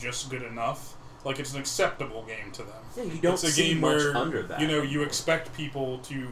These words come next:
Speaker 1: go out and buy it and play it and enjoy themselves. If you see anything underneath that, that's
Speaker 2: Enjoy
Speaker 1: basically
Speaker 2: themselves.
Speaker 1: Game Informer saying this game is garbage.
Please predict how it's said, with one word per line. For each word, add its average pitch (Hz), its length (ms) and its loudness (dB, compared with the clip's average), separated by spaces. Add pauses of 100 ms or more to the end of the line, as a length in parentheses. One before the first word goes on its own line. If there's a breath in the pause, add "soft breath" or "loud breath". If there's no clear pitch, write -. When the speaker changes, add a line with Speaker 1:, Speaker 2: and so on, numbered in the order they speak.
Speaker 1:
go 139 160 4
out 131 140 6
and 131 100 -6
buy 123 220 0
it 120 100 -8
and 120 80 -8
play 131 160 -6
it 117 80 -6
and 113 100 -8
enjoy 147 280 0
themselves. - 640 -8 (260 loud breath)
If 156 160 -2
you 202 60 -4
see 254 120 2
anything 214 260 -2
underneath 151 520 -2
that, 117 260 -4
that's 139 140 -4
Speaker 2:
Enjoy 160 100 2
Speaker 1:
basically 220 220 4
Speaker 2:
themselves. 180 180 8
Speaker 1:
Game 196 60 2
Informer 151 340 0
saying 139 240 -2
this 135 140 -4
game 135 160 -2
is 127 100 -8
garbage. 143 400 -2